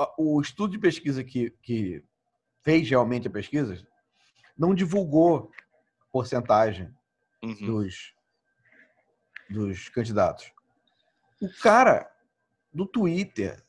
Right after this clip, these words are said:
Speaker 1: de uma página que eu não, eu não lembro qual foi agora, inventou os números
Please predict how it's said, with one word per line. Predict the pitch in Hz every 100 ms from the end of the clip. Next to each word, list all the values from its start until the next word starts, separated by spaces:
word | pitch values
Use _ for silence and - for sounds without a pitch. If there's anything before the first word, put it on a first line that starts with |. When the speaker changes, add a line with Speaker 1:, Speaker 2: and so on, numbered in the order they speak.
| _
Speaker 1:
de | 113
uma | 135 135
página | - 127 117 107 104 87 -
que | 117
eu |
não, | 127 113
eu |
não | 135
lembro | 123 123 104
qual | 98
foi | 98 123 107
agora, | 92 123 120 - _ _ _ _ - - _ _ 202
inventou | 294 320 381 370 - 185 269
os | 247
números | 160 185 226 285 285 -